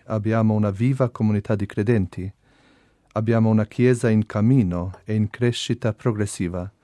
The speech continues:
L'andamento di questa crescita è visibile soprattutto negli ultimi anni.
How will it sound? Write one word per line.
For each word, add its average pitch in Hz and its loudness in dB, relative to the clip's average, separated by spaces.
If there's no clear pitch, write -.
L'andamento 117 2
di 113 -2
questa 117 -2
crescita 113 -2
è 113 -4
visibile 113 0
soprattutto 113 -2
negli 101 0
ultimi 107 0
anni. 92 -2